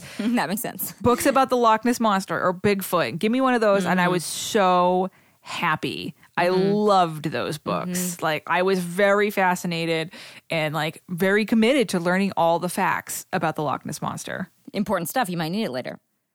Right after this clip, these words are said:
Speaker 1: Turns
Speaker 2: You
Speaker 1: out,
Speaker 2: never know.
Speaker 1: kinda did.
Speaker 2: Yeah. <laughs> Well, that's, so, uh, that was, that's perfect 'cause that's what my next question for you was. So do you think that the books that you read as a kid were formative for you? Can you, like, trace your, your childhood wheelhouse to your adult wheelhouse?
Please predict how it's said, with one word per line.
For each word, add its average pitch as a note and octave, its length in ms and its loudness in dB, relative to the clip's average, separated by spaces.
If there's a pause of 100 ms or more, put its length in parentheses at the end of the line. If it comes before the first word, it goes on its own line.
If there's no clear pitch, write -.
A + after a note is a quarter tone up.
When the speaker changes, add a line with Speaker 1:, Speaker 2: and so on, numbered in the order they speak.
(220)
Speaker 1:
Turns A3 200 -2
Speaker 2:
You A#3 60 2
Speaker 1:
out, G#3+ 80 2
Speaker 2:
never A#3+ 160 0
know. F4+ 80 -2
Speaker 1:
kinda A3 200 0
did. G3+ 220 -2 (920)
Speaker 2:
Yeah. A3 220 2 (280)
<laughs> C4+ 100 2 (160)
Well, C#5 100 0
that's, C#4+ 300 2
so, B3 220 4
uh, C3+ 240 0
that A3+ 120 4
was, A#3+ 200 2
that's A3+ 200 2
perfect G#3+ 360 0
'cause F#3+ 80 0
that's F3+ 200 0 (120)
what F3 240 -4
my F3+ 100 0
next F#3 200 -4
question F3+ 260 -2
for E3+ 120 -2
you D#3+ 160 0
was. D3+ 160 -2 (260)
So G#3+ 120 0
do G3+ 160 2
you B3+ 140 4
think C4 280 0 (100)
that G3+ 320 4 (120)
the F#3 120 -6
books A#3+ 300 0
that - 80 0
you A3 120 -2
read G#3 180 2
as G3 100 0
a F3+ 60 -4
kid G#3+ 460 -2
were F3 80 -4
formative G3 520 -2
for - 140 -10
you? F2 240 -6
Can F#3+ 180 0
you, G#3+ 140 4
like, G3+ 180 2
trace - 480 0
your, F3 520 2 (800)
your F#3 280 2 (120)
childhood D#4 480 4
wheelhouse B3 460 4
to A#3 100 -4
your G3 120 0
adult E3+ 300 0
wheelhouse? - 580 -8